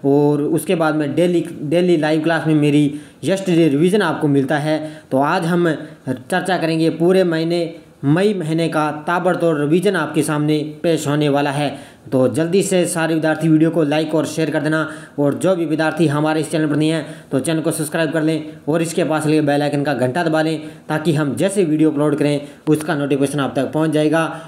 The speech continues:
वीडियो पूरा आराम से, ध्यान से अंत तक पूरा देखना, क्योंकि परीक्षा की दृष्टि से बड़े ही महत्वपूर्ण question हैं, बड़ा ही ताबड़तोड़ revision यहाँ पे और पूरा निचोड़ आपके सामने पेश होने वाला है। तो start करते हैं आज की हमारी class।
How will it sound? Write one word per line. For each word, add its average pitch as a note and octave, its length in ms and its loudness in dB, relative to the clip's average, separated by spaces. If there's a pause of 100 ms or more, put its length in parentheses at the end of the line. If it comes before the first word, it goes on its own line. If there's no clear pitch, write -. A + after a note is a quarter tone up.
(160)
वीडियो F3 320 4 (260)
पूरा F3 200 4
आराम F3+ 380 0
से, F3+ 200 0
ध्यान D#3 300 0
से F3 160 -2
अंत D#3+ 200 -2
तक D3+ 440 -2 (420)
पूरा F3 200 4
देखना, E3+ 360 2 (320)
क्योंकि D#3 380 2
परीक्षा A3+ 360 0
की A#3 120 0
दृष्टि F3 280 0
से D#3+ 180 2
बड़े D#3+ 240 2
ही D#3+ 160 0
महत्वपूर्ण E3 480 0
question D#3+ 280 0
हैं, D#3+ 300 -4 (180)
बड़ा D#3+ 200 0
ही D#3 180 0 (180)
ताबड़तोड़ E3 520 0
revision D3+ 460 2
यहाँ C#3+ 240 -2
पे C#3+ 100 2 (340)
और C#3 120 0
पूरा D#3+ 300 2
निचोड़ D3+ 420 0
आपके D#3 260 -2
सामने C#3 400 0 (280)
पेश D#3 320 0 (140)
होने D3+ 200 0
वाला C3+ 220 -2
है। A#2+ 200 -4 (300)
तो B2+ 80 2
start G3 300 -4
करते E3+ 200 -2
हैं D#3+ 280 -2 (240)
आज E3 220 -2
की F#3 100 0
हमारी D3+ 300 0
class। D#3 280 0